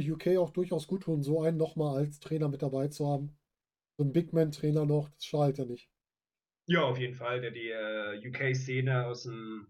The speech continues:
Speaker 2: ja, seit zwanzig Jahren aus'm F F kennt,
Speaker 1: Ja, richtig.
Speaker 2: ohne Frage, ja.
Speaker 1: Wie fandest du denn das Heritage Cup Match? Also,
Speaker 2: Das
Speaker 1: dieses
Speaker 2: gehört zu zehn Matches, die ich, äh, noch nicht gesehen habe
Speaker 1: Ah,
Speaker 2: tatsächlich.
Speaker 1: okay.
Speaker 2: Ich habe das, äh, Frauen-Tag-Team-Match gesehen,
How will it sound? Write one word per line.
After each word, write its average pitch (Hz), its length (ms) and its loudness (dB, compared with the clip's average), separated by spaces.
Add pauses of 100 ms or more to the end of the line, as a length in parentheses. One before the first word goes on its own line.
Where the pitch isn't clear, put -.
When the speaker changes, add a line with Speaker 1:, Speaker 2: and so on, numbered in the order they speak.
(200)
Speaker 2:
ja, 104 260 -4
seit 110 200 -8
zwanzig 113 360 -4
Jahren 120 220 0
aus'm 131 200 -4
F 127 100 -6
F 131 240 -4
kennt, 131 300 0
Speaker 1:
Ja, 135 120 0
richtig. 123 340 -6
Speaker 2:
ohne 123 80 -6
Frage, 120 400 0
ja. 101 160 -10 (1200)
Speaker 1:
Wie 156 100 6
fandest 208 460 8
du 202 140 4
denn 175 480 4 (160)
das 156 480 0
Heritage 196 500 4
Cup 147 220 0
Match? 147 420 0 (1000)
Also, 135 160 0 (160)
Speaker 2:
Das - 160 0
Speaker 1:
dieses - 0 -
Speaker 2:
gehört 220 240 2
zu 185 180 -10
zehn 190 280 -2
Matches, 180 380 -6
die 143 300 -4
ich, 131 140 -4
äh, 135 200 -2
noch 139 100 0
nicht 180 160 -4
gesehen 185 220 0
habe 131 140 -2 (200)
Speaker 1:
Ah, 175 120 0
Speaker 2:
tatsächlich. - 20 -4
Speaker 1:
okay. 120 260 -8
Speaker 2:
Ich - 80 -8
habe 175 160 -2
das, 135 240 -2
äh, 131 200 0
Frauen-Tag-Team-Match 220 800 -4
gesehen, 190 440 -4